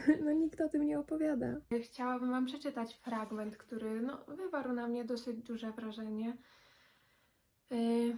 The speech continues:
ze względu na to, że, e, kurczę, mam wrażenie, że, że czasy nieraz się w ogóle nie zmieniają. Jest tutaj opis o tym, jaką,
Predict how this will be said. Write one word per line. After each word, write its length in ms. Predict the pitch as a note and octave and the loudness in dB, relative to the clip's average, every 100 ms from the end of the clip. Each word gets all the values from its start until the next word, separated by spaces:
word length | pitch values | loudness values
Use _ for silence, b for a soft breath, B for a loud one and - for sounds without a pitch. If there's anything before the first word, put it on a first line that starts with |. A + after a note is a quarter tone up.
| B B B B B B B B - | B B B B B B B B -8
ze 100 | B3 | -8
względu 440 | B3 B3+ A#3+ A#3+ | -4 -2 0 2
na 200 | A#3 A3+ | 2 2
to, 140 | A3 A#3 | 0 -6
że, 160 | A#3 | -4
e, 300 | A3 A3 A#3 - - - - - - - - - - | -2 0 -2 -4 -8 -8 -6 -6 -8 -10 -12 -18 -8
kurczę, 380 | C#4+ C#4 C#4 C#4 | -6 -6 -6 -4
mam 180 | C4 | -2
wrażenie, 520 | B3 A#3+ A#3 A#3 A#3 A3+ | -2 -2 -2 0 0 0
że, 480 | A3+ A3 A3 A3+ A#3+ B3+ | -2 -4 -2 -4 -6 -8
że 200 | A#3+ A#3 | -10 -12
czasy 420 | A3 - A3 - G#3+ | -12 -10 -10 -4 -2
nieraz 380 | G#3+ G#3 G#3+ | -2 -4 -6
się 380 | - G#3+ G#3 G#3 A3+ | -8 -8 -6 -6 -6
w 80 | |
ogóle 280 | G#3 G#3 G3+ | -4 -4 -4
nie 120 | G3 | -6
zmieniają. 640 | G3 G#3+ G#3+ A#3 G#3+ - C#4 C#4+ - - - - - - _ _ _ _ - - - - _ b b b b b b b b - - - _ _ _ _ _ _ _ _ - | -6 -6 -4 -4 -6 -6 -6 -8 -12 -20 -20 -20 -20 -20 _ _ _ _ -20 -20 -20 -20 _ b b b b b b b b -20 -20 -20 _ _ _ _ _ _ _ _ -4
Jest 200 | C4 B3 | -2 0
tutaj 300 | B3+ B3+ - | -2 -2 0
opis 320 | B3 A#3+ A#3 | -2 -4 -8
o 80 | B3+ | -6
tym, 220 | B3+ A#3 | -4 -2
jaką, 380 | A#3 A#3 A3+ | -2 0 0